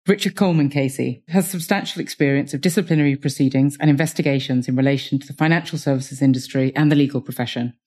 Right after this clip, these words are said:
and is regularly instructed in matters involving the Financial Conduct Authority, the Financial Reporting Council, the Financial Ombudsman Service, and the S R A. He's ranked in both Chambers and Partners and Legal five hundred for professional discipline.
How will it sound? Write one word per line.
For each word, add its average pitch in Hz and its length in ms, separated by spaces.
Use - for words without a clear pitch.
and 151 80
is 147 140
regularly 185 300
instructed 139 440
in 135 100
matters 143 300
involving 135 440
the 135 60
Financial 147 440
Conduct 160 360
Authority, 160 640
the 160 80
Financial 147 380
Reporting 156 460
Council, 143 540
the 151 80
Financial 165 420
Ombudsman 185 440
Service, 131 440
and 156 180
the 139 80
S - 140
R 135 160
A. 127 300
He's 165 180
ranked 190 240
in 160 100
both 143 200
Chambers 180 260
and 139 100
Partners 131 540
and 143 160
Legal 139 200
five 135 260
hundred 120 280
for 131 120
professional 127 480
discipline. 123 600